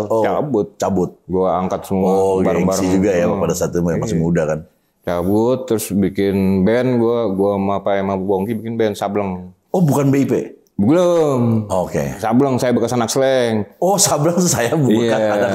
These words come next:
Speaker 1: Slank aja. <laughs>
Speaker 2: Nggak jadi,
Speaker 1: Oh,
Speaker 2: karena
Speaker 1: nggak
Speaker 2: kan
Speaker 1: jadi.
Speaker 2: emang kacau, make,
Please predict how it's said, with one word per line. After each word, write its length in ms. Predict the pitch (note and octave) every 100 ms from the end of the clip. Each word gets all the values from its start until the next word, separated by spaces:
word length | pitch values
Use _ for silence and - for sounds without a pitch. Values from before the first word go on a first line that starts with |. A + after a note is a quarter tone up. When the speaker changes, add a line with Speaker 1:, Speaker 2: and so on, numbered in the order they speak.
| F#2+
Speaker 1:
Slank 240 | A2 G#2
aja. 300 | G#2 A2 - - - - - - F4+ G4
<laughs> 800 | G#4 - - - A#3+ G#3+ - -
Speaker 2:
Nggak 140 | C3 D3+
jadi, 380 | F3+ A3 A3 G#3+
Speaker 1:
Oh, 280 | G3 F#3+ F3
Speaker 2:
karena 220 | E3 D#3+ -
Speaker 1:
nggak 140 | G#3+
Speaker 2:
kan 100 | A#3
Speaker 1:
jadi. 80 | A3+
Speaker 2:
emang 220 | G3+ G3 F#3+ F#3+ F#3 F3+ E3+ - C#2+ - _ - - - - - _ _ _ - _
kacau, 800 | - G#3 A3+ G#3+ E3 C#3+ B2 A2
make, 440 | A2+ C#3+ F#3 A3